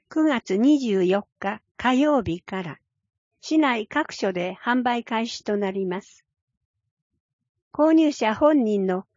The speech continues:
名前、住所などを確認できるもの一つと、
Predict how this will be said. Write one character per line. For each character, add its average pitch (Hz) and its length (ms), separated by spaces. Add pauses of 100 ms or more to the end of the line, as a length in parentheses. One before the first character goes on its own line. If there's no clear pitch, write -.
(100)
名 220 180
前、 247 400 (240)
住 320 240
所 247 200
な 262 200
ど 208 200
を 180 140 (220)
確 240 280
認 311 260
で 285 140
き 294 140
る 247 140
も 196 160
の 190 220 (280)
一 - 320
つ - 240
と、 175 160